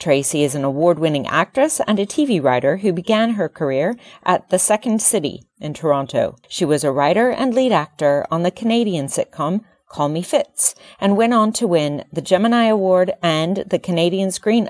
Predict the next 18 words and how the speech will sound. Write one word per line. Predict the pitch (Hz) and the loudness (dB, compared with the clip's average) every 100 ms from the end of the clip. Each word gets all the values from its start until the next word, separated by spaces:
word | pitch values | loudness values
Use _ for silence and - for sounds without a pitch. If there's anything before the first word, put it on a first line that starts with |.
| - | -2
Award | 151 143 135 156 208 - - | 0 2 2 2 -2 -14 -12
for | - | -2
Best | 151 170 - - - | 0 0 0 -2 -2
Lead | 180 185 196 - | -2 -2 -2 -4
Actress | 139 - 156 - | -6 -6 -6 -6
in | - 175 | -4 -4
a | |
Comedy | - 135 135 143 | 0 0 0 -2
Series | - 139 135 135 - - - | -2 0 0 -2 -4 -14 -10
for | - 170 | 2 2
her | 165 | 4
work | 180 147 147 - - | 2 4 2 -2 -10
opposite | 147 143 165 - | -6 0 0 2
Jason | 156 170 - | -2 0 0
Priestley | 107 - 135 - 156 185 _ - | 0 -2 -2 0 -2 -2 _ -8
on | 156 | -2
that | 165 - | 0 -2
show. | - 269 202 | -2 0 0